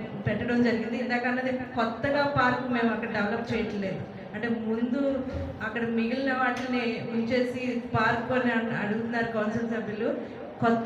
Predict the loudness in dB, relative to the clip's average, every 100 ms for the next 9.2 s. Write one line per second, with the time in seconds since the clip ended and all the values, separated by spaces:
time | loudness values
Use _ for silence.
0 | 4 6 4 2 0 0 0 0 0 0
1 | 2 2 0 -2 0 2 0 0 -2 0
2 | 0 0 2 2 2 0 2 2 0 -2
3 | -2 -2 -4 -6 -4 -2 0 2 2 4
4 | 4 4 2 0 0 2 0 0 -4 -2
5 | 2 4 2 0 0 -4 -10 -12 -6 0
6 | 2 4 4 4 2 0 2 2 2 2
7 | 2 2 2 -2 0 0 0 -2 -6 -8
8 | -12 -2 0 2 2 2 2 2 0 0
9 | 0 0